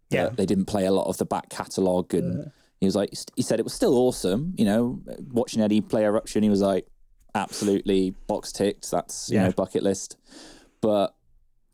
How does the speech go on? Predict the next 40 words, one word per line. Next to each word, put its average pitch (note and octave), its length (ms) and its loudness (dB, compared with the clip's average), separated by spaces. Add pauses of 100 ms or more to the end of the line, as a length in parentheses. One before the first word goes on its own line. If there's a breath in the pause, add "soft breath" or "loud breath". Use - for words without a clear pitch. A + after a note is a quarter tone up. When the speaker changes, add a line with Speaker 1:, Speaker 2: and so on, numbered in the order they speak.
(160)
Speaker 2:
yeah, A#2 220 2
he A2 120 4
did G#2 120 0
say, G#2 220 2
like, F#2+ 200 -2
it - 40 2
was G2+ 120 2
a G2+ 60 0
bit F#2 180 0
of G2+ 100 -2
a F#2+ 40 -2
shame G#2 540 -2 (280)
that F#2+ 140 2
he - 60 -2
didn't G2 180 0
get - 120 -8
to G2 80 -6
hear B2 280 2
that. A2+ 400 2
And F#2 320 0 (600 soft breath)
yeah, C3 140 2
he A#2 120 4
was A#2 100 4
a A2 40 2
big, A#2+ 380 2
big G#2+ 160 -2
fan. A2 260 2
And G#2 80 2
that A2+ 80 0
was G#2+ 100 -4
another A2 260 4
album A2 380 2
of G2+ 140 0
mine. G#2 300 2
I - 80 -4
think, - 480 -4 (200)
what B2 140 -6
was - 140 -8
the G#2 60 -6
first - 800 -2